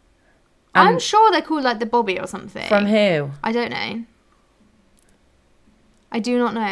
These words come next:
Speaker 2: Hmm.
Speaker 1: If
Speaker 2: Okay.
Speaker 1: anyone doesn't know what we're talking about, they are literally, like, peg leg. Um,
Speaker 2: But I think maybe I should do a
Speaker 1: high-waisted
Speaker 2: wide.
Speaker 1: elastic.
Speaker 2: I think I'll do a wide leg.
Speaker 1: Yeah.
Speaker 2: Just, like, a wide leg linen trouser.
Speaker 1: Easy.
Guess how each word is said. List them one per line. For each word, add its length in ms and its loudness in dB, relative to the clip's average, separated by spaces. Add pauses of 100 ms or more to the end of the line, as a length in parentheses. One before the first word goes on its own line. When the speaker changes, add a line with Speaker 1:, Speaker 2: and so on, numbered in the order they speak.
(120)
Speaker 2:
Hmm. 500 -4 (1600)
Speaker 1:
If 80 -4
Speaker 2:
Okay. 60 4
Speaker 1:
anyone 240 4
doesn't 180 -4
know 80 -4
what 80 -4
we're 60 -4
talking 180 -12
about, 140 -4
they 60 0
are 60 0
literally, 360 -4
like, 240 -8
peg 260 -4
leg. 460 -4 (440)
Um, 460 2
Speaker 2:
But 80 4
I 100 8
think 240 0
maybe 300 4
I 80 8
should 220 -4
do 100 2
a 40 6
Speaker 1:
high-waisted 180 4
Speaker 2:
wide. 160 2
Speaker 1:
elastic. 320 -8
Speaker 2:
I 80 4
think 160 -4
I'll 140 0
do 100 -6
a 100 -4
wide 300 -8
leg. 340 -10
Speaker 1:
Yeah. 220 -8 (720)
Speaker 2:
Just, 160 -12
like, 140 -4
a 40 0
wide 380 0
leg 240 2
linen 640 -2 (100)
trouser. 720 -4
Speaker 1:
Easy. 440 -8